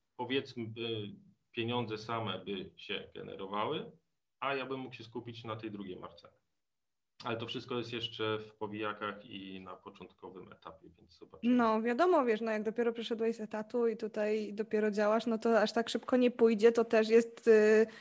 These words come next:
Speaker 2: informacja do tych, którzy słuchają ten podcast, że to tak nie działa, że sobie
Speaker 1: Mhm.
Speaker 2: otworzymy biznes i za trzy miesiące już będziemy w ogóle, wow, wiedzieć, co
Speaker 1: Mhm.
Speaker 2: chcemy robić i sobie wszystko uporządkujemy.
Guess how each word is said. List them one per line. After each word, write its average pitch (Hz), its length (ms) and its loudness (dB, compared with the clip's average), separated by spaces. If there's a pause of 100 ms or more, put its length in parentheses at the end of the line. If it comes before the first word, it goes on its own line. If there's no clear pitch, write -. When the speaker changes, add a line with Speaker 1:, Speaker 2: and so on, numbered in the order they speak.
(120)
Speaker 2:
informacja 220 540 6
do 208 220 8
tych, 226 220 8
którzy 233 300 6
słuchają 233 440 6
ten 226 160 4
podcast, 220 480 2
że 233 140 6
to 233 120 4
tak 233 200 4
nie 254 160 10
działa, 208 380 12 (300)
że 220 140 4
sobie 214 240 0
Speaker 1:
Mhm. 202 120 6
Speaker 2:
otworzymy 226 340 4
biznes 214 380 4
i 202 60 -2
za 208 100 4
trzy 214 180 -4
miesiące 214 280 0
już 214 120 2
będziemy 208 320 0
w 214 80 -2
ogóle, 202 240 4
wow, 196 360 8
wiedzieć, 190 420 4
co 196 100 2
Speaker 1:
Mhm. 196 180 4
Speaker 2:
chcemy 196 280 4
robić 196 480 6
i 202 60 -6
sobie 202 220 0
wszystko 214 280 -2
uporządkujemy. 208 800 2